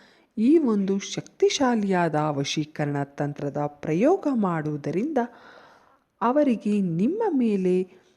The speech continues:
ಆಕರ್ಷಣೆಯಾಗಿ ಅವರು ನಿಮ್ಮನ್ನು ಇಷ್ಟಪಡಲು ಶುರು ಮಾಡುತ್ತಾರೆ. ಈ ಒಂದು ಶಕ್ತಿಶಾಲಿಯಾದ ವಶೀಕರಣ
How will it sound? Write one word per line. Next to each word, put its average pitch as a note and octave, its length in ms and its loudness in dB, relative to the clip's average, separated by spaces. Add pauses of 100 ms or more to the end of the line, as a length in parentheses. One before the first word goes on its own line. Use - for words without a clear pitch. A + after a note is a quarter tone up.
(360)
ಆಕರ್ಷಣೆಯಾಗಿ A#3 1300 -2 (120)
ಅವರು E3+ 420 -2
ನಿಮ್ಮನ್ನು A3 760 0 (160)
ಇಷ್ಟಪಡಲು A3+ 760 -6
ಶುರು A3 420 -2
ಮಾಡುತ್ತಾರೆ. C#3 880 -6 (720)
ಈ C4+ 200 4
ಒಂದು F3 480 0
ಶಕ್ತಿಶಾಲಿಯಾದ A3 1120 0
ವಶೀಕರಣ C#3+ 840 -4